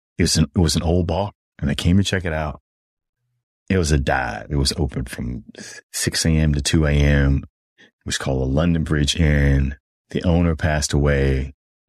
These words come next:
His kids want nothing to do with the bar, and this place was just, ugh, it was disgusting. It had three layers of paneling. You pull the panel off, you'd smell smoke.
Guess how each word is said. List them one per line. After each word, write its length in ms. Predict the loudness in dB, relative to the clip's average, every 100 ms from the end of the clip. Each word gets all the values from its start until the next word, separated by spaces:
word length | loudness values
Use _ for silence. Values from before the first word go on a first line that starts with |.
| _
His 180 | -12
kids 400 | -8 0 0 2
want 220 | 2 2 4
nothing 280 | 2 4
to 100 | 2
do 120 | 2 0
with 120 | 0
the 60 | 0
bar, 480 | 0 2 0 -2 -2
and 160 | 2
this 220 | 4 2
place 360 | -2 -2 -2 -2
was 140 | -8
just, 580 | -8 -6 -6 -6 -8 -10 -14 _ _ _ _ _ _ -8
ugh, 800 | 0 2 2 2 0 -2 -4 -10 -14 -8
it 80 | -2
was 220 | 0 0
disgusting. 640 | -2 -4 -2 -2 -2 -4 -6
It 60 | -6
had 180 | -10
three 300 | -8 0 2
layers 340 | 4 2 0 0
of 80 | -2
paneling. 640 | 0 2 2 0 0 -4 -8 -20 -20 -18
You 80 | -12
pull 220 | -4 -2
the 80 | 0
panel 340 | -2 0 0
off, 280 | 0 -2 -4
you'd 100 | -4
smell 320 | -2 0 2
smoke. 560 | 0 0 2 2 0 -4